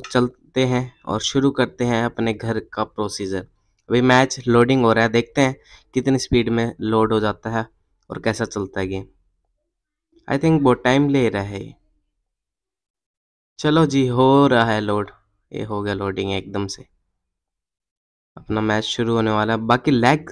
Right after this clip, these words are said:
तो बहुत मार रहा है अभी स्टार्टिंग में, बाकी सही है यार, सही चल रहा है अभी। मैं पहले भी खेला करता था लॉकी क्राफ्ट, बहुत अच्छा गेम है। यानी तुमने टाइम पास करना है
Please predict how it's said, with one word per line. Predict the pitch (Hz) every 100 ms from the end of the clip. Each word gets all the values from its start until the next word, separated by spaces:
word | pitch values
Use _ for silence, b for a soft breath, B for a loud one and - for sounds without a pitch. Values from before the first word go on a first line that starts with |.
| -
तो | 160
बहुत | 131 107 104
मार | 98 98
रहा | 98
है | 95
अभी | 95
स्टार्टिंग | - 104 98 98
में, | 98 110 _ _ - - - - _ 117
बाकी | 131 165
सही | 160 170
है | 151
यार, | 127 139
सही | 160 160
चल | 151 131
रहा | 123
है | 117
अभी। | 110 110 - _ _ -
मैं | 123
पहले | 123 131 139
भी | 151
खेला | 151 139 135
करता | 127 - 117
था | 123
लॉकी | 123 120 127
क्राफ्ट, | 127 123 - - 58
बहुत | 92 120 131
अच्छा | 139 - 143
गेम | 127 104
है। | 98
यानी | _ _ _ - 131
तुमने | 135 143 147
टाइम | 143 127 135 143
पास | 147 -
करना | - 104 101 101
है | 110